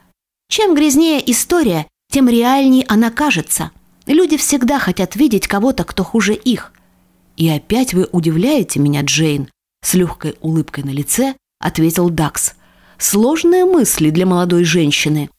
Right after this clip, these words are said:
Молодая женщина сейчас думает, как будем делить прибыль от этой бескровной войны. И, кажется, у вас опять есть свое мнение. Естественно, согласилась я.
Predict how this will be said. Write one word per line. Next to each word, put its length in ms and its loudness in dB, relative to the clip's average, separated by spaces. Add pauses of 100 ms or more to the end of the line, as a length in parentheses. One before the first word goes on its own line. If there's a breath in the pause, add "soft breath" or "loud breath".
(320)
Молодая 440 2
женщина 580 2 (280)
сейчас 360 -2
думает, 520 0 (200)
как 240 0
будем 320 2
делить 300 2
прибыль 440 0 (180)
от 160 -4
этой 180 2
бескровной 680 2
войны. 480 2 (380)
И, 140 -4
кажется, 600 -4 (160)
у 80 2
вас 340 0
опять 560 -4
есть 480 0
свое 340 0
мнение. 500 0 (580)
Естественно, 1040 0
согласилась 720 0
я. 180 -2